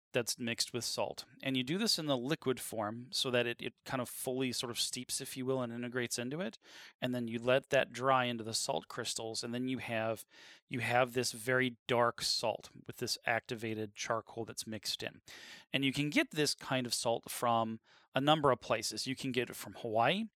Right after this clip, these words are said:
where they make act-, they make black salt and they create activated charcoal through the burning of coconut shells. They'll burn the coconut shells to a really, really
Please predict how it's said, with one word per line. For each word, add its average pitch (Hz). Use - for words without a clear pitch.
where 123
they 120
make 123
act-, 127
they 127
make 131
black 147
salt 135
and 127
they 120
create 196
activated 127
charcoal 123
through 127
the 120
burning 120
of 110
coconut 247
shells. -
They'll 104
burn 139
the -
coconut 131
shells 117
to -
a 107
really, 123
really 113